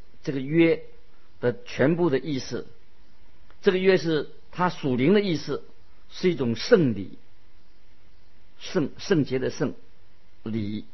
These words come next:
礼貌礼、圣礼是一种圣礼，是给人看得见的，用肉眼可以看得见的一个记号，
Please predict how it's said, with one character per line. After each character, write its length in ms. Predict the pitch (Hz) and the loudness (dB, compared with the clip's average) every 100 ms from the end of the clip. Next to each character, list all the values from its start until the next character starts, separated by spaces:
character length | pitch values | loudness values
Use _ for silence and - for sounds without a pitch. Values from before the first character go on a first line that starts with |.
| - - - - - | -10 -10 -10 -10 -8
礼 160 | 107 120 | -2 2
貌 200 | 147 131 | 4 4
礼、 160 | 104 95 | 2 -4
圣 300 | - - 175 | 2 6 6
礼 120 | 113 98 | 4 2
是 120 | 185 | -2
一 40 | |
种 140 | 131 117 | 0 0
圣 220 | 185 123 | 2 2
礼， 160 | 104 - - - - - - - | 0 -6 -10 -10 -10 -10 -10 -10
是 220 | - 208 | -2 2
给 360 | 196 123 117 123 - - | 4 4 2 -2 -8 -10
人 380 | 117 120 147 - | -2 2 2 0
看 240 | - 220 175 | 2 4 6
得 100 | 156 | 6
见 300 | 156 196 143 | 6 4 4
的， 160 | - - - - - - - - - - | 0 -6 -12 -12 -12 -12 -12 -12 -12 -4
用 240 | 185 190 | 2 2
肉 200 | 220 220 | 12 12
眼 160 | 151 117 | 12 8
可 140 | 180 | 6
以 60 | 147 | 4
看 320 | - 202 160 | 4 6 6
得 120 | 139 | 4
见 220 | 131 196 147 | 4 6 6
的 100 | 123 | 6
一 120 | 151 | 4
个 100 | 147 | 0
记 260 | - 196 | 0 0
号， 320 | 143 147 - | 2 2 0